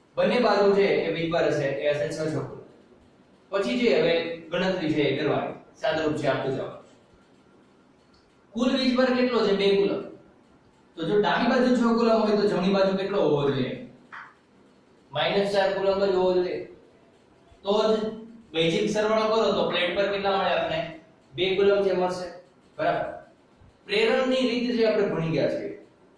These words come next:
પ્રેરણની રીતે શું થાય? બાજુ બાજુમાં રાખતા હોય તો એકના પર જેટલા વીજભાર આવે એટલા જ મૂલ્યનો બીજી બાજુ પણ કેવો વીજભાર?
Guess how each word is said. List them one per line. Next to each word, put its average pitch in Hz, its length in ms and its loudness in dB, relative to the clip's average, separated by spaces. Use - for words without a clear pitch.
પ્રેરણની 233 540 0
રીતે 240 300 -2
શું 226 180 0
થાય? - 220 0
બાજુ - 280 2
બાજુમાં 226 360 2
રાખતા 226 320 2
હોય 202 180 2
તો 202 120 -2
એકના 226 420 0
પર 226 200 0
જેટલા 208 380 0
વીજભાર 180 320 0
આવે 202 180 4
એટલા 220 320 -2
જ - 20 -4
મૂલ્યનો 190 420 2
બીજી 185 360 -2
બાજુ 180 240 2
પણ 156 320 -2
કેવો 202 260 2
વીજભાર? 190 360 2